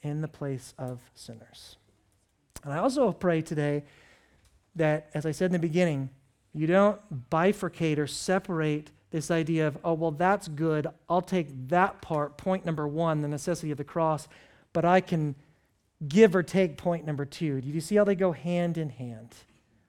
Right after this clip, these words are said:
Our Lord, it's absolutely necessary for, for him, his cross, that we be saved. And the way in which we appropriate that, so to speak,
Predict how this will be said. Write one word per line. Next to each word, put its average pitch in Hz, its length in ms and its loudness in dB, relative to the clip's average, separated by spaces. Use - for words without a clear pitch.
Our 151 160 -2
Lord, 202 540 6
it's 156 240 -10
absolutely 185 380 0
necessary 175 260 -2
for, 170 440 -2
for 165 280 -4
him, 135 340 -6
his 160 200 -4
cross, 131 640 -8
that 135 100 -10
we 143 100 -6
be 143 100 -6
saved. 127 600 -8
And 135 120 -4
the 139 60 -4
way 180 340 4
in 180 160 0
which 160 420 -4
we 143 180 -2
appropriate 151 800 -2
that, 127 240 -8
so 139 120 -10
to 131 80 -10
speak, - 520 -12